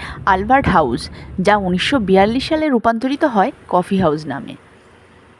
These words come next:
তবে আজ কিন্তু আমি এসেছি নতুন প্রজন্মের রূপান্তরিত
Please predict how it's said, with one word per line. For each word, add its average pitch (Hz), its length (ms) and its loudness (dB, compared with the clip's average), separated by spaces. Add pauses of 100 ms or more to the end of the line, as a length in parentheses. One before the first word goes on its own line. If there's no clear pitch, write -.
(260)
তবে 202 480 2 (120)
আজ 196 240 -4
কিন্তু 302 320 2
আমি 302 260 2
এসেছি 294 320 2
নতুন 285 380 2
প্রজন্মের 277 580 4
রূপান্তরিত 240 560 2